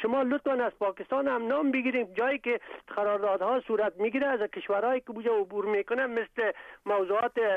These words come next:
گاز هم همین شکل داره که در قراردادها یاد می‌شه، از هر کشوری که گاز تیر می‌شه باید به اون کشور حق اولیت داره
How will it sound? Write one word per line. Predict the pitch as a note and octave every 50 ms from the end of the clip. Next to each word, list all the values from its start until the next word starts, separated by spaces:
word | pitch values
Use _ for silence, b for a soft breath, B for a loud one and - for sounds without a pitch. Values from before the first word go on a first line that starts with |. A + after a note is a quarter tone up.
| F#3 G3 E3
گاز | E3 G#3 B3 B3+ A#3
هم | A#3+ A3 G3+
همین | G3+ G3+ G#3 G#3+
شکل | - G3 G3+ - - F#3+ F3+ F3
داره | F#3 F#3+ G3 A#3+ C4+ C4
که | - B3
در | A#3 G#3+
قراردادها | - - F#3 F#3 F#3 F#3 F#3+ F3 F#3 E3+ G3+ A#3
یاد | A3+ A#3 B3 B3+ - -
می‌شه، | C4+ B3 - B3+
از | B3 A3 A3+
هر | B3+ B3
کشوری | B3 - G#3+ - G#3+ A#3+ B3+ B3+ A#3+
که | - A3 F#3+ E3+ B B B B B B - A#3 F3+
گاز | G#3+ A3 G#3+ F#3 - -
تیر | G#3+ G#3 G3+
می‌شه | G#3 G#3 G3+ - C4 C#4
باید | A#3+ B3+ C4 C4 B3 -
به | G#3
اون | A3 B3 C4
کشور | - A3 F3 - A#3+ B3 A#3
حق | G#3 A3+ - -
اولیت | A3 G3+ G3 F#3+ G3 G3+ A3 B3 B3+ A3
داره | A#3 B3 B3 A#3+ B3 B3